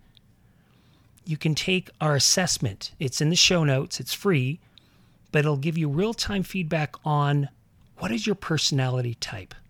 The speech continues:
Really powerful information. That's number one. Resource number two is, are you struggling with last eight percent situations and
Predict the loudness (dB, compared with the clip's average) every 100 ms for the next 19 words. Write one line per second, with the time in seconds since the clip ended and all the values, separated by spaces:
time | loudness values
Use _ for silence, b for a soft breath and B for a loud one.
0 | -20 _ _ _ _ -6 -2 0 0 0
1 | 2 2 2 -2 -2 -4 -6 -6 -6 -6
2 | -4 -4 -2 0 2 0 0 -4 b b
3 | b b b b b b _ _ -2 0
4 | 0 0 0 0 -2 -2 -4 -2 0 0
5 | 0 -2 -6 _ _ _ _ _ -4 0
6 | 2 0 -4 -8 -12 _ _ _ _ -20
7 | -20 -10 -10 B B B B -2 0 -2
8 | 0 -2 0 0 0 -2 -4 -2 0 0
9 | 0 -2 -4 -2 -2 -2 -4 -6 -4 -6
10 | -6 -6 -6 -6 -10 -12 -16 _ _ _
11 | _ -6 0 0 0